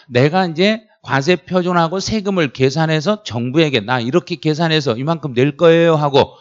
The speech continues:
내가 정부한테 이렇게 딱 내밀면 정부는 "네,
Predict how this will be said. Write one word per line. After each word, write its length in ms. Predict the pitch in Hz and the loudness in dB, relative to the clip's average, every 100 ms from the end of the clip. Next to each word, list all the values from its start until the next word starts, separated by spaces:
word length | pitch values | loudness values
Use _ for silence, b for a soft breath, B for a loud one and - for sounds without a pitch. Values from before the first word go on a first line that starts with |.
| B | B
내가 300 | 120 139 135 | -4 -4 -6
정부한테 400 | 139 139 160 143 | -6 -2 -2 -2
이렇게 160 | 127 151 | -4 -4
딱 220 | 180 156 | -10 2
내밀면 500 | 135 160 143 110 98 | 2 2 0 -2 -4
정부는 400 | 135 139 147 117 B B | -4 -4 -2 -2 B B
"네, 400 | - 131 147 156 | -8 -2 0 -2